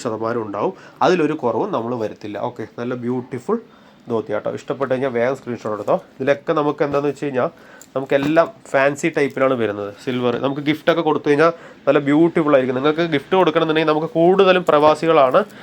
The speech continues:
നമുക്ക് ബന്ധപ്പെടുന്നത്, ഗിഫ്റ്റ് നാട്ടിലേക്ക് കൊടുക്കാനൊക്കെ ആയിട്ട്. നമുക്ക് അവിടെ ഇരുന്ന് തന്നെ ബുക്ക് ചെയ്യാൻ പറ്റും. ഓക്കെ, നാട്ടിലുള്ളവരാണെന്ന് വെച്ചാൽ ഇരുന്ന് ബുക്ക് ചെയ്താൽ നമ്മൾ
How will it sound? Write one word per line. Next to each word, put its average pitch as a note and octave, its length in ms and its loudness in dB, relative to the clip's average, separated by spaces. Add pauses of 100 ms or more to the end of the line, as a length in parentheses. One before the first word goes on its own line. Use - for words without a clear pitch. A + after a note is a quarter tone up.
(220)
നമുക്ക് C3+ 260 -2
ബന്ധപ്പെടുന്നത്, B2+ 580 -2 (320)
ഗിഫ്റ്റ് C3+ 320 -4
നാട്ടിലേക്ക് C#3 460 2
കൊടുക്കാനൊക്കെ B2 460 2
ആയിട്ട്. A2 220 0
നമുക്ക് - 400 -2
അവിടെ E3+ 220 4
ഇരുന്ന് D#3 200 2
തന്നെ D#3 200 2
ബുക്ക് C3 180 -8
ചെയ്യാൻ C3+ 240 4
പറ്റും. C#3 220 -4 (160)
ഓക്കെ, A2+ 180 -8 (240)
നാട്ടിലുള്ളവരാണെന്ന് C#3 640 2
വെച്ചാൽ D3 240 0
ഇരുന്ന് C3+ 220 -4
ബുക്ക് B2+ 180 -8
ചെയ്താൽ C3+ 220 0
നമ്മൾ B2+ 160 -2